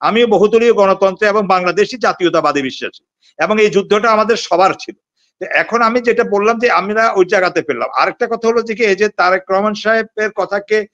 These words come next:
উনি নিজে নিজের কার্টুন এঁকে বললেন, অনুপ্রাণিত করলেন যে, "তুমি আমার এটাকে স্যাটায়ার করো।" হ্যাঁ, তা এখন এই যে কয়েকদিন আগেও তো ওবায়দুল কাদের বলছে যে খালা-, হাসিনার কাছে মাপ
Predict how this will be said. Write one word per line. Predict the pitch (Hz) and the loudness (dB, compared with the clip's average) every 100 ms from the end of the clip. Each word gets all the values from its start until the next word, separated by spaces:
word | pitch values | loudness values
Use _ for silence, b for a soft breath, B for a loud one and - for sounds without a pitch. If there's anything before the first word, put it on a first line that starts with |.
| _ _ - | _ _ -6
উনি | 190 240 | -2 0
নিজে | 220 196 220 | 0 2 2
নিজের | 208 202 247 | 2 0 -2
কার্টুন | - 180 220 | -2 -2 -2
এঁকে | 220 226 | -2 0
বললেন, | 190 180 180 202 185 | 0 2 2 2 0
অনুপ্রাণিত | 175 180 175 180 175 180 | -2 -2 0 -2 -2 -4
করলেন | 170 196 202 | -2 0 0
যে, | 196 | -2
"তুমি | 196 175 180 190 | -2 -4 -2 -2
আমার | 170 180 | 0 0
এটাকে | 175 160 185 | 0 -2 -4
স্যাটায়ার | - 156 160 156 | -4 -2 0 0
করো।" | 127 85 - _ _ _ _ - | -2 -10 -14 _ _ _ _ -4
হ্যাঁ, | 185 226 175 - _ - | 0 0 -2 -6 _ -12
তা | |
এখন | 180 139 165 220 247 | -4 -2 -2 0 0
এই | 240 196 | 0 0
যে | 226 | -2
কয়েকদিন | 220 196 196 208 | -2 0 2 2
আগেও | 208 190 220 | 0 2 2
তো | 226 247 240 | 2 2 2
ওবায়দুল | 185 196 196 | 2 2 2
কাদের | 185 190 190 | 2 2 2
বলছে | 170 180 226 220 | 0 0 0 0
যে | 208 | 0
খালা-, | - 170 180 147 | -2 0 0 0
হাসিনার | 156 190 202 208 | -2 -2 -2 0
কাছে | 208 - 240 | -2 0 -2
মাপ | 185 180 | 0 -2